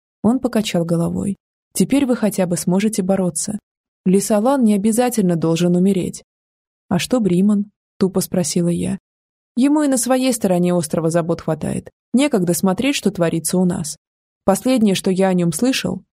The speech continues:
он ломал голову, как бы это передвинуть стотонный волнолом за двадцать четыре часа». Он улыбнулся. «Может, идея Жана Большого была ценнее, чем мы думали». Его слова дошли до меня не сразу.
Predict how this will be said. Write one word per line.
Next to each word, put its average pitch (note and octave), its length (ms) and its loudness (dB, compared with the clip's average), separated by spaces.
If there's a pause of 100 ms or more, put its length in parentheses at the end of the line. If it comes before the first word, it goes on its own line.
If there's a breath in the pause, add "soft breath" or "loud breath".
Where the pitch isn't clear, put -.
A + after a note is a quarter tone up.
(220)
он C#4 160 2
ломал B3+ 340 2
голову, A3+ 440 2
как G3 240 0
бы G#3 100 2
это G3+ 240 0
передвинуть G#3+ 560 2
стотонный F#3+ 560 0
волнолом F3 600 0 (160)
за F#3 180 4
двадцать B3+ 360 -2
четыре E3+ 340 0
часа». - 440 -4 (640)
Он A3 180 4
улыбнулся. F#3+ 680 0 (340)
«Может, A#3+ 380 2
идея G#3 420 2
Жана A3+ 320 2
Большого A3 440 0
была A3 280 0
ценнее, A#3+ 440 2
чем E3 220 0
мы D#3+ 100 2
думали». E3+ 420 -4 (720)
Его F#3 240 2
слова A3+ 320 0
дошли A#3 320 -2
до A#3 100 0
меня F#3 240 2
не F#3 140 2
сразу. F#3 480 -4